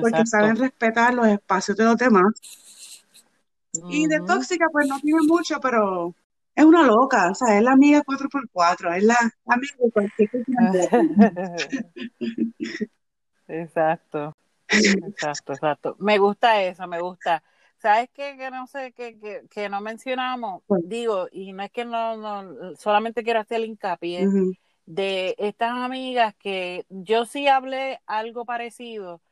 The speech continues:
Speaker 2: pero le quiero dar hincapié a cuando, a cuando uno está enfermo
Speaker 1: Ajá.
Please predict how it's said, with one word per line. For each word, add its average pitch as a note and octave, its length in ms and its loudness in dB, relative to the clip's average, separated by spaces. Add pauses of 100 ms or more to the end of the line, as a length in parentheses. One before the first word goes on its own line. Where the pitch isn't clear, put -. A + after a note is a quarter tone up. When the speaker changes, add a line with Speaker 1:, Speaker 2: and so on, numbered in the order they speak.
(440)
Speaker 2:
pero G3 240 -6
le F3+ 140 -10
quiero F#3+ 200 -8
dar G3+ 180 -4
hincapié A3 720 -8 (340)
a F3+ 160 -8
cuando, F3 1040 -6 (1400)
a F#3 100 -12
cuando F#3 220 -10
uno F#3 120 -8
está A#3+ 160 -4
enfermo G#3+ 680 0
Speaker 1:
Ajá. G3 360 2